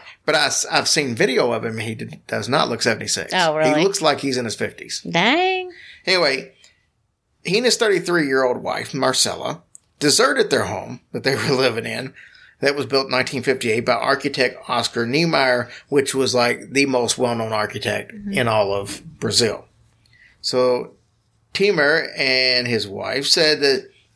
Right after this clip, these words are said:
Speaker 1: they had, it had a, a real spooky atmosphere. And he told the local news that he felt something strange there.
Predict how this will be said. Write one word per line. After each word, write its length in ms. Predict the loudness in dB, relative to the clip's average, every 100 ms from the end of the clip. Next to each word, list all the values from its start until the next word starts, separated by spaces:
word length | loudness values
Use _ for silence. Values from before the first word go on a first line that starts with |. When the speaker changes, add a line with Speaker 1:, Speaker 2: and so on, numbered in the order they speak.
| -6
Speaker 1:
they 140 | -2
had, 380 | 2 2 2 0 -2
it 140 | -2
had 120 | 0 0
a, 200 | 2 0
a 40 |
real 440 | 0 0 0 -2 -4
spooky 640 | -4 -2 -2 -2 -2 -2 -6 -12 -12 -6
atmosphere. 760 | -4 -2 -2 -2 -2 -6 -8 -16 _ -20 -20 -20 -16 -6
And 120 | 0
he 100 | 2
told 240 | 2 2
the 60 | 2
local 300 | 2 2 0
news 260 | 0 0
that 120 | 0 0
he 120 | -2
felt 320 | 0 0 2
something 320 | 0 0 -2
strange 380 | -2 2 2 2
there. 300 | 0 -4 -10